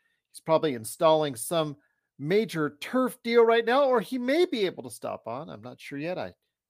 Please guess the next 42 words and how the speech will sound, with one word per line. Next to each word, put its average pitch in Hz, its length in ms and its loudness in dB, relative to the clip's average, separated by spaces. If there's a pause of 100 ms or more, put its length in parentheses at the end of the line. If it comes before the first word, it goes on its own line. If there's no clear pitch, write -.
reached 156 260 -8
out 156 240 0
to 160 140 -12
him, 196 160 -12
so - 160 -16
hopefully 127 340 -12
we 127 80 -14
can 127 160 -14
hear 127 160 -10
from 143 180 -12
him 151 220 -10
before 139 300 -6
the 131 80 -4
show's 151 400 -2
over. 185 280 2 (380)
But 175 100 4
also 226 300 8
support 160 340 -6
him 175 140 -4
as 143 180 -4
Lakers 143 280 -2
Ball 135 240 0
dot 117 180 -4
com's 147 480 -6 (380)
Ox 233 280 6
nineteen 208 280 -2
forty-seven, 202 800 -2
and 156 160 -2
of - 160 -8
course 185 340 -4
his 220 340 -2
shows, 233 800 2 (420)
Cup 302 200 0
of 240 80 -6
Morning 147 340 -4
Joe 156 460 -6 (100)
and 113 160 -8
Lakers 104 460 -14
Nightcap, 117 440 -10
coming 104 280 -10
up 101 120 -12
here 107 300 -8